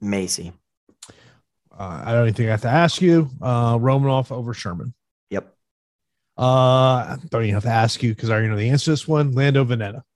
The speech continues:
Speaker 1: Yes.
Speaker 2: Uh, I will go Marc-Andre Barriault against Jordan Wright.
Speaker 1: Same. Don't feel good about it, though.
Speaker 2: Uh, give me Sergey against Grant.
Speaker 1: Yeah, Sergey.
Speaker 2: Uh, Tyson Pedro against
Speaker 1: Tyson
Speaker 2: Villanueva.
Speaker 1: Pedro.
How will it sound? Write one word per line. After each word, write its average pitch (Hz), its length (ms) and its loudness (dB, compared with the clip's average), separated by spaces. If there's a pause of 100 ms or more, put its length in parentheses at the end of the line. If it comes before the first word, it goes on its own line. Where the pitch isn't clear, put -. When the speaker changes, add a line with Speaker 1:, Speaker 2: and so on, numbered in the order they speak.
(260)
Speaker 1:
Yes. - 440 -10 (760)
Speaker 2:
Uh, 113 140 -2
I 127 180 4
will 165 120 8
go 143 160 6
Marc-Andre 135 540 4
Barriault 123 420 4
against 110 260 -6
Jordan 107 240 -8
Wright. 101 180 -10 (400)
Speaker 1:
Same. 98 420 -8
Don't 95 200 -8
feel 101 100 -6
good 92 140 -6
about 82 220 -6
it, 73 100 -20
though. 80 240 -14 (180)
Speaker 2:
Uh, 120 680 -2
give 147 180 2
me 196 60 4
Sergey 135 520 2
against 110 280 -6
Grant. 80 240 -16 (420)
Speaker 1:
Yeah, 78 180 -10
Sergey. 87 400 -10 (500)
Speaker 2:
Uh, 98 420 -10 (100)
Tyson 110 320 -4
Pedro 110 420 -2
against 101 280 -10
Speaker 1:
Tyson 101 160 -6
Speaker 2:
Villanueva. 147 440 6
Speaker 1:
Pedro. 98 220 -6